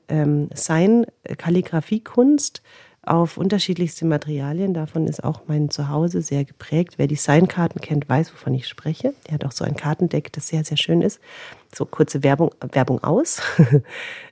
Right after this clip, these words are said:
Ähm, die beiden wohnen in einem Schloss in Tirol. Und auch da war es wieder so.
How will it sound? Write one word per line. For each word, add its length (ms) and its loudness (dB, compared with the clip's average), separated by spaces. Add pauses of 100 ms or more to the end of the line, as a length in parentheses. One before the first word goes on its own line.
(120)
Ähm, 500 6 (1080)
die 240 4
beiden 440 4
wohnen 340 2
in 140 0
einem 240 0
Schloss 420 -4
in 160 0
Tirol. 480 -2 (960)
Und 160 0
auch 140 0
da 260 4
war 100 4
es 160 0
wieder 260 2
so. 240 -10